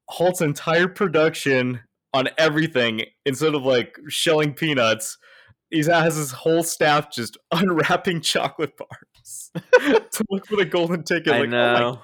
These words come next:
Speaker 1: God. <laughs>
Speaker 2: I know.
Speaker 1: It's probably costing him millions of dollars.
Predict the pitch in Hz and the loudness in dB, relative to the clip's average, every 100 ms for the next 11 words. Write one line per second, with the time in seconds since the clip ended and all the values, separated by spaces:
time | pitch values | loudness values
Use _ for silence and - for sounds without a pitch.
0 | - 160 113 92 247 - 403 - _ 359 | -2 2 2 0 -4 -4 -6 -6 _ -8
1 | - - 110 - - - - - 403 359 | -8 -8 -6 -4 -2 0 0 0 0 0
2 | 330 226 269 285 214 160 147 175 165 147 | 0 -2 -2 -2 -2 0 0 2 2 0
3 | 139 117 127 127 139 147 - - - - | -2 -2 0 0 0 -2 -4 -14 -14 -14